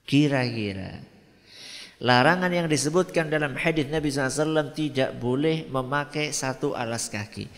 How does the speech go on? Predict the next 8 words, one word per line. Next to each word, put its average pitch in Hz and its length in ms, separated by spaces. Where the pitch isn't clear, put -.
itu 139 300
yang 139 480
haram 165 720
apa 151 100
yang 135 160
makruh? 123 340
Hah? 107 220
Makruh? 135 400